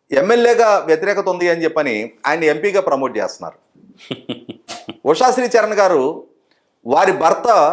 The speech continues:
Speaker 1: సాంబశివారెడ్డి అనుకుంటా ఆయన పేరు,
Speaker 2: Hmm.
Speaker 1: సాంబశివారెడ్డి గారు, సాంబశ-, మొత్తానికి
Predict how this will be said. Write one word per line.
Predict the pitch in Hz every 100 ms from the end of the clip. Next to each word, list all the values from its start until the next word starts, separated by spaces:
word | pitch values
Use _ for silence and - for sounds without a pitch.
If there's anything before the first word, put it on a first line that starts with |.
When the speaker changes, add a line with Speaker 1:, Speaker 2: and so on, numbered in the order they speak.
| 185 - _ _ _ _ _ -
Speaker 1:
సాంబశివారెడ్డి | - 160 208 220 208 175 156
అనుకుంటా | 131 123 117
ఆయన | 110
పేరు, | 131 104 - _
Speaker 2:
Hmm. | 98 95 _ _ _ -
Speaker 1:
సాంబశివారెడ్డి | 135 156 160 165 156 156 156
గారు, | 156 208 214 -
సాంబశ-, | 135 127 - 117 135
మొత్తానికి | 135 190 175